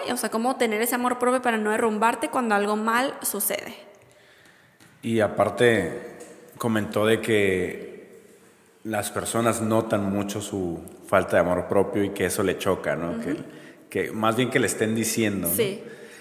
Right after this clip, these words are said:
Speaker 2: Y creo que ahí también en gran parte es porque le está importando mucho lo que los demás estén diciendo de ella.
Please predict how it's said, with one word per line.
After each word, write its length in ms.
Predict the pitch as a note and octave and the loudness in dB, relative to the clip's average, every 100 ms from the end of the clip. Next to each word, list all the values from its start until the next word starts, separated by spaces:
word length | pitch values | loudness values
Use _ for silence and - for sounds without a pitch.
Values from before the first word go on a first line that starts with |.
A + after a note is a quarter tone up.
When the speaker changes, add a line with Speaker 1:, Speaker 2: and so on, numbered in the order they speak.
| - - | -20 -6
Speaker 2:
Y 80 | A2 | -2
creo 200 | A2+ A2+ | 2 4
que 100 | B2+ | 6
ahí 480 | A#2+ B2 C3 B2+ - | 4 4 4 2 0
también 380 | A2+ G#2+ A2+ A#2 | 0 2 2 2
en 140 | A2 | 2
gran 240 | A2+ A2 A#2 | 4 4 6
parte 240 | A2+ - | 6 4
es 80 | - | 0
porque 260 | - A#2 | -2 -2
le 80 | G2 | -2
está 140 | - G2 | -2 -4
importando 520 | G2 G2 G#2 G#2 F#2+ | -4 -4 -2 -2 0
mucho 360 | A2 B2 - | 0 0 2
lo 100 | G2 | 0
que 80 | F#2+ | 2
los 160 | F2+ E2+ | 0 0
demás 260 | E2+ E2+ | 0 -2
estén 280 | F#2 - F2+ | -4 -4 -4
diciendo 440 | F2 - E2+ D#2+ D#2+ | -4 -4 -4 -2 -2
de 140 | D#2 | -2
ella. 260 | E2 D#2 - | -4 -8 -12